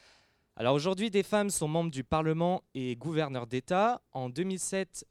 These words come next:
Pratibha Patil était la première femme élue présidente de l'Inde, après que Sonia Gandhi, qui est, qui est la,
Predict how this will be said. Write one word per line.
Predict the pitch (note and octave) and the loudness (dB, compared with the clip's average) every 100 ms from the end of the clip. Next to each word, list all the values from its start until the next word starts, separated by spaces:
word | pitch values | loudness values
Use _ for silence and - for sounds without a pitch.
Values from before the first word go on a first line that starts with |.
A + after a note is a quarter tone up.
| _ | _
Pratibha | - G3 - F3+ F3 | -6 -6 -4 -4 -4
Patil | F3 E3+ D#3 E3 D#3+ C#3+ | -4 -6 -6 -6 -6 -6
était | C3 - C#3+ | -6 -4 -4
la | A2+ | -2
première | - G3+ F#3+ | -4 -4 -4
femme | F3+ E3 | -4 -4
élue | C#3 C3+ | -6 -6
présidente | C#3 A#2 A#2+ D#3 | -6 -6 -6 -6
de | A#2+ | -4
l'Inde, | G#2 A#2 F#3+ F#3+ - - _ | -4 -4 -6 -8 -14 -20 _
après | - C#3 F#3 | -8 -4 -4
que | D3 | -2
Sonia | C3 G#3 G3+ G3 | -4 -2 0 -2
Gandhi, | D3+ C#3+ C3+ D#3+ | -4 -6 -8 -10
qui | - A2 | -8 -8
est, | G2+ B2+ - | -8 -16 -16
qui | B2 | -12
est | B2 | -10
la, | G2+ F#2 | -10 -10